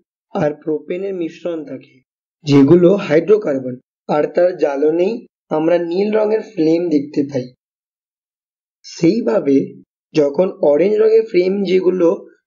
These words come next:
চুল্হোতে দেখতে পাই, সেটা unsaturated হাইড্রোকার্বনের জ্বালন দিয়ে হয়। আর একটা উদাহরণ হচ্ছে আইসি বা internal combustion engine, যেটাতে হাইড্রোকার্বনসকে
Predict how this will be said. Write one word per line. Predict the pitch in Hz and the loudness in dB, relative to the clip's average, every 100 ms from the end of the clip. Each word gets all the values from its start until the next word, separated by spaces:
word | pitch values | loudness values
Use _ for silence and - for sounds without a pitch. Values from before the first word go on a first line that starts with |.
| - | -8
চুল্হোতে | 185 175 190 240 214 | -2 2 2 2 2
দেখতে | 190 - 165 | 0 0 -2
পাই, | - 147 139 - _ _ - | 0 -2 -2 -6 _ _ -6
সেটা | - - - 196 | -2 -2 -2 -2
unsaturated | 208 233 247 247 240 254 | -2 0 -2 0 -2 0
হাইড্রোকার্বনের | 247 180 170 180 175 165 165 175 160 | 2 0 0 -2 0 2 2 2 2
জ্বালন | 151 143 151 147 | 0 0 -2 0
দিয়ে | 139 | 0
হয়। | 131 123 - _ _ _ _ _ _ _ - | 0 -8 -18 _ _ _ _ _ _ _ -2
আর | 160 | 2
একটা | 185 185 233 | 2 2 0
উদাহরণ | 208 170 165 175 185 | 2 2 2 2 0
হচ্ছে | 185 - - | -2 -2 0
আইসি | 156 147 - 208 147 - - _ _ - | -2 -2 -2 -2 -2 -4 -14 _ _ -2
বা | 147 143 156 202 - _ - | 0 0 -4 -6 -14 _ -2
internal | 160 151 147 170 170 214 208 | 0 0 2 2 2 -4 -2
combustion | 165 151 156 156 175 190 | -2 0 -2 -2 -4 -2
engine, | 160 143 127 120 - _ _ _ _ _ _ - | -2 0 0 -2 -6 _ _ _ _ _ _ -6
যেটাতে | 151 185 196 | -2 0 0
হাইড্রোকার্বনসকে | 196 147 147 160 185 190 180 185 196 - - 147 151 | 0 0 0 0 0 2 2 0 -4 -6 -2 0 0